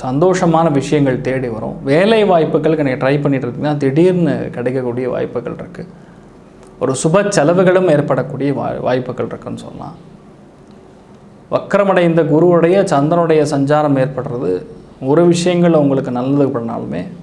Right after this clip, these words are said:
ஒரு சில விஷயங்கள் நீங்க எதிர்பார்க்காம சந்தோஷத்தை கொடுக்க போகுது அடுத்த வாரம்.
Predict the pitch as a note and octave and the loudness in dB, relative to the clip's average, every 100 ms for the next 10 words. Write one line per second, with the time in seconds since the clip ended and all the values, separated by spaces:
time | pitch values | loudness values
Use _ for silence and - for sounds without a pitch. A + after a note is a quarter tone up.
0 | - C#3 D3 C3+ B2+ B2 E3+ E3+ D3+ B2+ | -6 -4 0 -2 -2 -2 0 2 0 0
1 | B2+ C#3+ C#3+ C#3 C3+ B2+ C#3+ D3 - - | -2 -4 -4 -4 -4 -4 -4 -6 -12 -18
2 | - - - - - - B2 E3 D#3 D#3+ | -20 -20 -20 -20 -12 -4 0 2 2 2
3 | C3+ B2 A#2 A#2 B2+ A#2 A#2 A2+ A2+ A#2 | 0 -2 -6 -4 -4 -4 -6 -6 -6 -6